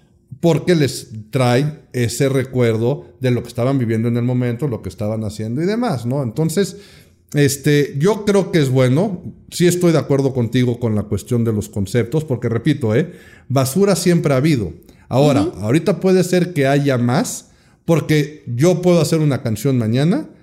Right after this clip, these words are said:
Speaker 1: la subo a cualquier plataforma de música
Speaker 2: Y suena.
Speaker 1: y va a sonar, y ahí va a
Speaker 2: Suena.
Speaker 1: estar. Y a lo mejor alguien me podrá consumir y alguien no. Antes, por lo menos tenían que pasar los filtros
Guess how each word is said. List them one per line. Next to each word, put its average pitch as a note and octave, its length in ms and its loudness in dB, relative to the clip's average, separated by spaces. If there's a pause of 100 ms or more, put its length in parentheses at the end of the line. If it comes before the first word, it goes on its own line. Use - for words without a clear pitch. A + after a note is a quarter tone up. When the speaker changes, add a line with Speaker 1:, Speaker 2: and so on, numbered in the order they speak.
(240)
Speaker 1:
la A#2+ 160 0
subo E3+ 360 2
a A#2 180 -2
cualquier C3 500 -2
plataforma A2+ 760 -2 (100)
de G2+ 160 -2
música D#3 600 -2
Speaker 2:
Y F#3+ 120 -6
suena. A#3+ 280 -4
Speaker 1:
y C3 60 4
va C3+ 140 4
a - 20 0
sonar, E3 480 0
y B2+ 60 2
ahí C#3+ 100 4
va D#3 80 2
a A3 40 2
Speaker 2:
Suena. A#3+ 160 0
Speaker 1:
estar. - 220 -2 (200)
Y - 60 0
a C#3+ 40 2
lo D3+ 60 2
mejor G3 220 2
alguien A3+ 200 0
me F#3 60 0
podrá F3+ 300 2
consumir F3+ 420 2
y E3 80 2
alguien E3+ 320 2
no. F#3+ 260 0 (300)
Antes, F3+ 640 0 (480)
por E3 180 2
lo D3+ 100 4
menos D#3+ 320 4
tenían D3 280 2
que E3+ 100 0
pasar C3+ 400 0
los C#3 200 0
filtros C3+ 720 0